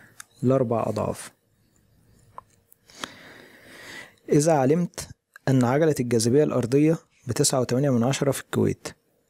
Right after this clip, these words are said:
فعندما يهتز بندول بسيط بحركة توافقية بسيطة يكون الزمن الدوري له أربعة بوينت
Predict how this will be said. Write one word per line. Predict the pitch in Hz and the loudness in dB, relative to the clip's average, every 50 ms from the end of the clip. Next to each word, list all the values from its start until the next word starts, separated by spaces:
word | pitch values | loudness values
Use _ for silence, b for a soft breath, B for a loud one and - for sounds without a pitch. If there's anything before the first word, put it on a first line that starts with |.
| _ _ _ _ _ _ _ _ _ _ _ _ _ B B B B B B B B B B B B B B B B | _ _ _ _ _ _ _ _ _ _ _ _ _ B B B B B B B B B B B B B B B B
فعندما | - - 135 123 113 123 147 170 | -2 0 0 2 2 2 2 2
يهتز | 156 139 - 165 156 147 | 2 2 2 2 2 2
بندول | 147 127 123 127 135 156 | 2 2 2 2 2 2
بسيط | 160 139 123 - - 160 | 2 2 -2 -2 -2 -2
بحركة | 147 135 120 113 147 147 - 139 | -4 -2 -2 -2 -2 -2 -2 0
توافقية | - 123 110 - - - 143 151 147 | 0 0 -2 -2 -2 0 2 2 2
بسيطة | 127 120 - - 151 151 - 135 | 2 0 0 0 0 2 2 0
يكون | 120 - - 147 | 2 2 0 2
الزمن | 135 117 117 139 143 139 127 | 2 0 0 0 0 0 0
الدوري | 113 113 113 135 143 139 127 120 | 0 0 2 2 2 4 2 2
له | 117 135 143 147 156 165 - _ _ _ _ _ _ _ _ _ _ _ _ _ _ _ _ _ _ _ _ _ b b b b b b b b b b b b b b b b b b _ _ _ _ _ _ - - _ _ _ _ _ _ _ _ _ _ _ _ _ _ _ - - _ _ _ - - | 2 2 2 4 2 2 0 _ _ _ _ _ _ _ _ _ _ _ _ _ _ _ _ _ _ _ _ _ b b b b b b b b b b b b b b b b b b _ _ _ _ _ _ -20 -20 _ _ _ _ _ _ _ _ _ _ _ _ _ _ _ -16 -16 _ _ _ -10 -2
أربعة | 135 127 123 107 120 135 139 139 | 0 0 0 2 2 2 2 2
بوينت | 127 127 135 139 139 139 139 - - | 2 2 2 4 4 2 0 -2 -6